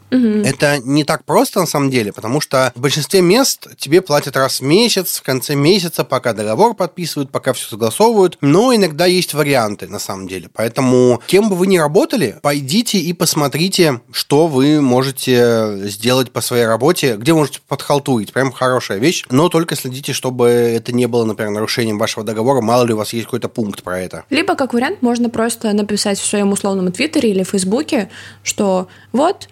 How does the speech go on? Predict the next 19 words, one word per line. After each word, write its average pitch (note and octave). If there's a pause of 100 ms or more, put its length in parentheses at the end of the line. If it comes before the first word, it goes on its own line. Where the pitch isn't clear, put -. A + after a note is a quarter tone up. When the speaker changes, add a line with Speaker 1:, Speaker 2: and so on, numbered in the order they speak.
Speaker 1:
я G#3+
такой-то, C#4+
как A3+
вы A3+
знаете, G3
я F3
делаю F3+
те-то, F#3+
те-то, F3
те-то E3+
вещи C4
и D4+
готов B3+
сейчас A#3+
взять G3+ (300)
пару F#3+
небольших F#3
заказов, F4 (460)
э, F#3+